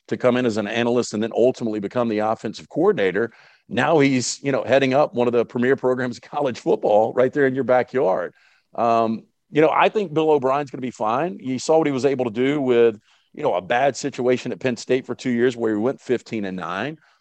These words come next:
Um, he's really good with quarterbacks. And you just think about the massive talent that Nick Saban's going to give him,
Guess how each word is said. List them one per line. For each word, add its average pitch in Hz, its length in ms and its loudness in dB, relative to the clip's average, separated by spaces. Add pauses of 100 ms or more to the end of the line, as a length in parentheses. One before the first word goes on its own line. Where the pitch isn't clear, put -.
(160)
Um, 107 480 -6
he's 110 240 -6
really 120 220 0
good 123 180 0
with 123 140 -4
quarterbacks. 117 680 -2
And 123 80 -6
you 143 80 -10
just 170 140 -12
think - 140 -8
about 123 240 -4
the 120 120 -8
massive 110 480 -4
talent 131 440 -4
that 113 80 -6
Nick 113 180 -8
Saban's 123 400 -6
going 117 220 -6
to 98 60 -10
give 120 260 -6
him, 90 220 -16